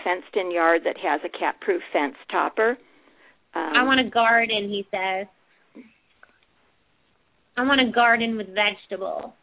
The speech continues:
Speaker 1: <laughs>
Speaker 2: Is there a volunteer there that gardens? Do you know?
Speaker 1: There is. There's a couple of them
Speaker 2: Yeah.
Speaker 1: that do, and in
Speaker 2: Wow.
Speaker 1: fact, they bring in homegrown catnip.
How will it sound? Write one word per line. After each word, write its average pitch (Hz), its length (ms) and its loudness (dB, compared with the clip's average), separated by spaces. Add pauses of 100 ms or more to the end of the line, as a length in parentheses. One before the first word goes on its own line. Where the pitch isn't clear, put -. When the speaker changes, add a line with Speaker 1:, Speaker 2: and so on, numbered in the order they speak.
(100)
Speaker 1:
<laughs> - 200 -20
Speaker 2:
Is 240 560 -4
there 370 200 2
a 262 40 -4
volunteer 320 720 -4 (140)
there 226 240 0
that 214 220 -2
gardens? 208 560 -2 (200)
Do 233 80 -12
you 233 80 -6
know? 247 340 -4 (360)
Speaker 1:
There 175 220 4 (180)
is. - 160 -8
There's 165 200 -4
a 170 40 -8
couple 165 400 -4
of 147 140 0
them 233 160 -2
Speaker 2:
Yeah. 233 80 -2
Speaker 1:
that - 160 -6
do, 160 240 2
and 160 120 2
in 175 60 -12
Speaker 2:
Wow. 226 340 2
Speaker 1:
fact, 160 220 -2
they 175 160 4
bring 180 320 -2
in 170 120 -6
homegrown 170 560 -2
catnip. - 540 -4